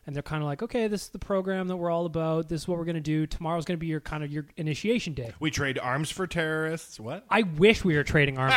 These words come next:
Speaker 1: for terrorists.
Speaker 2: <laughs>
Speaker 1: What I ended up doing is jumping in a car with this dude, driving out to some industrial park on the south side and going door to door from businesses trying to pitch fucking tchotchkes and shit. It was the worst day ever.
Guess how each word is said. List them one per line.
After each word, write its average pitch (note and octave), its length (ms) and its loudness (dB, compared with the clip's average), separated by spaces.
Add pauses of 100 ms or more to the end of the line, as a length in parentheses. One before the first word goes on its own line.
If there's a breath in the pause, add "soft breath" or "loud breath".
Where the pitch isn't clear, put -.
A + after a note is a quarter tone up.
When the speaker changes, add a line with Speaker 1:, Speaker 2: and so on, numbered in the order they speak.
Speaker 1:
for - 80 0
terrorists. D3+ 480 2
Speaker 2:
<laughs> - 400 -14
Speaker 1:
What F#3+ 220 10
I A3+ 100 8
ended G#3+ 260 6
up F3 120 6
doing F3 280 6
is C#3+ 120 2
jumping D#3+ 340 6
in F#3 60 2
a F3+ 60 0
car D#3+ 280 4
with D3+ 100 4
this C#3+ 140 0
dude, C3+ 260 -2
driving D3+ 360 2
out D#3+ 180 0
to D#3+ 200 0
some D3+ 160 -2
industrial D3 500 0
park C3 280 -2
on B2+ 80 -4
the B2 60 -4
south C#3+ 260 2
side D3 380 0
and C#3 120 -6
going C3+ 260 0
door C3+ 200 2
to D#3+ 80 2
door C3+ 260 0
from D3 160 -4
businesses D3 500 -4
trying C#3+ 200 -2
to A#2+ 40 -6
pitch - 280 -4
fucking - 760 -8 (100)
tchotchkes C3 580 -4
and A2 80 -10
shit. - 420 -6 (400 loud breath)
It F#3 100 4
was G3 200 4
the F3 100 6
worst D3+ 480 0
day D3+ 180 4
ever. A2+ 260 -8